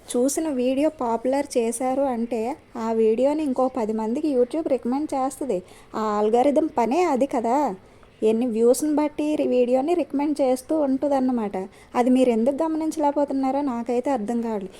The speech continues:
నెక్స్ట్ ఇంకొక విషయం అండి, ఫస్ట్లో అని చెప్పాను కదా, ఈ మాస్క్ నేను మీ వల్లే పెట్టుకున్నానని.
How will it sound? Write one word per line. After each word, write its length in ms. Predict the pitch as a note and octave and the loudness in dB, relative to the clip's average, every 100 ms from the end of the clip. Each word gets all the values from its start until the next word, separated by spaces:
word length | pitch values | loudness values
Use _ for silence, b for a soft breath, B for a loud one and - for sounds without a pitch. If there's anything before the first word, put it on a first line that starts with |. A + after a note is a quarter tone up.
| B B | B B
నెక్స్ట్ 300 | A3+ A3 - | -2 -2 2
ఇంకొక 480 | C#4+ C#4+ B3 C4+ C4+ | 4 4 2 0 0
విషయం 380 | C4+ C4 C#4+ C4 | 0 -2 -2 -2
అండి, 420 | A#3+ G#3 A3 D4+ - - | 0 0 0 -2 -10 -12
ఫస్ట్లో 380 | - G#3+ - B3 | -4 -4 -2 -2
అని 100 | C#4+ | 0
చెప్పాను 380 | B3+ - B3 C4+ | -2 -2 -2 0
కదా, 220 | A#3 G3+ | -2 -2
ఈ 200 | B3 A#3 | 0 0
మాస్క్ 420 | A3 G#3 A3+ - | 0 -2 -4 -4
నేను 200 | C#4+ C#4 | -2 0
మీ 200 | B3 A3 | 0 0
వల్లే 260 | A#3 A#3+ C4 | 0 2 2
పెట్టుకున్నానని. 800 | C4+ A3+ - A3+ A#3 A3 G#3 | 0 -6 -4 -4 -2 -4 -4